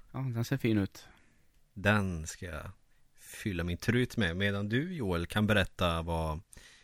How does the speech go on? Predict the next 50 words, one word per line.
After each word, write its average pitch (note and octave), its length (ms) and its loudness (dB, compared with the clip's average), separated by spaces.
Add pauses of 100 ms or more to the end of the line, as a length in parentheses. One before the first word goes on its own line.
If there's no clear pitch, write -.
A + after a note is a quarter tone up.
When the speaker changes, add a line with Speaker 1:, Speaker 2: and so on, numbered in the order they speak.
(220)
Speaker 2:
du G2+ 120 6
har G2 140 10
kikat F#2+ 420 2
på A2+ 160 4
eller F#2+ 120 2
spelat G#2+ 540 2
det B2 100 -2
senaste. F#2+ 500 0 (400)
Speaker 1:
Eh, A2+ 320 6 (120)
ja, C3 460 12
ehm, A#2+ 500 10
jag A#2+ 200 12
har B2+ 160 12
nu A#2 320 12
i A2+ 120 8
veckan, C3 760 4
eh, C3 360 6
inte D3 180 6
spelat D3 400 8
så - 100 0
där F#3+ 80 2
jättemycket. A2 540 2 (520)
Eh, B2+ 280 6
det A#2+ 160 6
har C3 120 12
blivit, B2+ 300 8 (120)
det C#3+ 60 12
har D3 40 8
varit D3+ 140 12
lite C3+ 180 2
Champions B2 420 8
League G#2+ 320 6
och G2 60 2
sånt G#2 180 2
där G2 120 4
som A2 120 2
jag G2+ 80 6
har F#2+ 60 6
tittat G2+ 300 4
på. F#2+ 140 4
Och G2 100 6
sen A2 280 10
har B2 160 10
jag B2 120 12
faktiskt B2 280 6
sett A2 200 2
på A#2 120 8
lite A2+ 200 4
film D#3 440 6
också. F#2+ 220 0